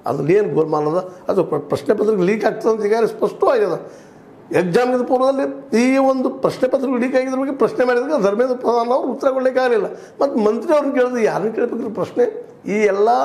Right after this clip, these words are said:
ಒಂದು ಅಕ್ರಮ ನಡೆದಿದ್ದಪ್ಪ, ಇದು ಉತ್ತರ ಕೊಡ್ರಿ ಅಂದ್ರೆ ಇದು ನಾ, ಮ್, ಪ್ರಧಾನಿಯವರಿಗೆ ಬದ್ಧ,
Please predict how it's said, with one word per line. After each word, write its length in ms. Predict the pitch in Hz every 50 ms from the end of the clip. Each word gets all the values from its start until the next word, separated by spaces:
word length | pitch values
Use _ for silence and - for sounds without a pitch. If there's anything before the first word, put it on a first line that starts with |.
| - - - - -
ಒಂದು 180 | - 202 190 180
ಅಕ್ರಮ 300 | 175 175 175 - 269 254
ನಡೆದಿದ್ದಪ್ಪ, 560 | 247 226 208 208 208 190 190 185 185 190 233
ಇದು 160 | 240 233 208
ಉತ್ತರ 200 | 190 185 - 240
ಕೊಡ್ರಿ 260 | 233 214 240 226 240
ಅಂದ್ರೆ 400 | 240 233 240 254 254 - - - - - - - - - - - - - - - - - 285 294
ಇದು 300 | 294 277 262 262 247 247
ನಾ, 460 | 247 240 233 233 233 226 233 233 233 240 - - -
ಮ್, 280 | - 190 196 190 190
ಪ್ರಧಾನಿಯವರಿಗೆ 640 | 180 185 - 208 190 240 269 269 262 254 233 226 208
ಬದ್ಧ, 240 | 190 220 202 180